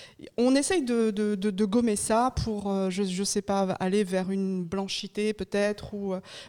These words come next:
mais c'est un terrain, euh, oui, pour, euh, pour la négrophobie et, et refuser l'autre, euh, de,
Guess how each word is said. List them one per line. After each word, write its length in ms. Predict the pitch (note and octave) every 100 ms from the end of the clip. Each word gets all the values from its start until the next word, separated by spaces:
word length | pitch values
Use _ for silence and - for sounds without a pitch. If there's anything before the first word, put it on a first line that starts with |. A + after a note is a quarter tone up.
| -
mais 80 | F#3+
c'est 140 | G3+
un 100 | G3
terrain, 460 | F#3+ F#3+ G3 G3 F#3+
euh, 420 | F3+ F3 F3 E3+
oui, 180 | F3+ A3+
pour, 300 | - F3 F3+
euh, 100 | E3+
pour 140 | E3+
la 80 | F3
négrophobie 540 | F3 F3 F3 F#3+ G3 A3+
et, 300 | - F#3 F3
et 40 | F3+
refuser 460 | F#3+ - F3+ F3
l'autre, 280 | F#3 C4 - - - - - -
euh, 300 | F3 E3+ E3
de, 100 | D#3+